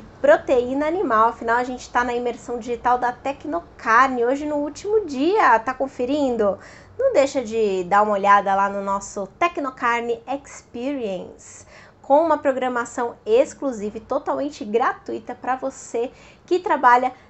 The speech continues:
nesse segmento de proteína animal. Tá tendo uma, uma programação exclusiva com webinars, networking e muito mais. Não só lá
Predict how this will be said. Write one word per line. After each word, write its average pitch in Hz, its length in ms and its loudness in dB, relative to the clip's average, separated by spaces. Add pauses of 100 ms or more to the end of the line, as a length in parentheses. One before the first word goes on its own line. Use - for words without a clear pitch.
nesse 294 340 2
segmento 220 540 -6
de 208 120 -10
proteína 208 560 -6
animal. 185 500 -6 (280)
Tá - 60 -16
tendo 262 220 -4
uma, 233 720 2 (460)
uma 247 220 -6
programação 294 600 0
exclusiva 233 760 -6 (100)
com 220 500 -6 (140)
webinars, 254 1040 2 (260)
networking 240 1160 0
e 285 120 -6
muito 302 640 0
mais. 202 400 -2
Não 359 280 2
só - 400 4
lá 247 320 6